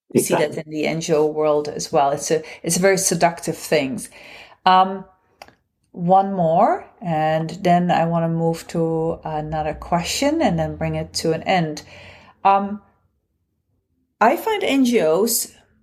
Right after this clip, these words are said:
Speaker 1: mm, particularly mid to large size ones, but not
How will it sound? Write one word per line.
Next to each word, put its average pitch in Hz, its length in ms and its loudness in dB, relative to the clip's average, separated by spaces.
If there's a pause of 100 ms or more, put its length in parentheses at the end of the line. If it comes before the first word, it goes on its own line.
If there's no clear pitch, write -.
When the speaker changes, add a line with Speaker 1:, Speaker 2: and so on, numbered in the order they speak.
(220)
Speaker 1:
mm, 160 720 -6 (1120)
particularly 233 1080 0
mid 190 240 -4
to 190 100 -2
large 165 320 4
size 156 360 -2
ones, 156 220 -4
but 196 160 -10
not 226 180 0